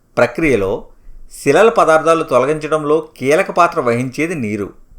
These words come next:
నీటిలో గల రాళ్ల మధ్య రాపిడి జరిగి అవి క్రమక్షయం చెందడాన్ని ఏమంటారు? సన్నిఘర్షణ, అట్రిషన్ అని పేర్కొంటారు. ఇది ఫ్రెండ్స్, ఇంతటితో ఈ నాలుగో విభాగంలో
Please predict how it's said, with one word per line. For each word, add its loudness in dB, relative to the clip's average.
నీటిలో 2
గల 2
రాళ్ల 6
మధ్య -2
రాపిడి 2
జరిగి -4
అవి -2
క్రమక్షయం -4
చెందడాన్ని 0
ఏమంటారు? 0
సన్నిఘర్షణ, -2
అట్రిషన్ -8
అని 6
పేర్కొంటారు. -2
ఇది -10
ఫ్రెండ్స్, -8
ఇంతటితో -2
ఈ -6
నాలుగో 4
విభాగంలో 0